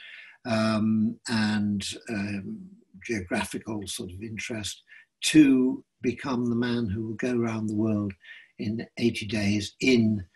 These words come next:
nineteen eighty-eight to see if they can still do it, um,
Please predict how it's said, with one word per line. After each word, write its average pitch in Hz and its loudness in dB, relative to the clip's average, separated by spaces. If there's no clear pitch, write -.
nineteen 123 2
eighty-eight 92 -4
to 95 -8
see 127 4
if 101 2
they 107 -4
can 101 -6
still 160 6
do 101 2
it, 92 -6
um, 104 -2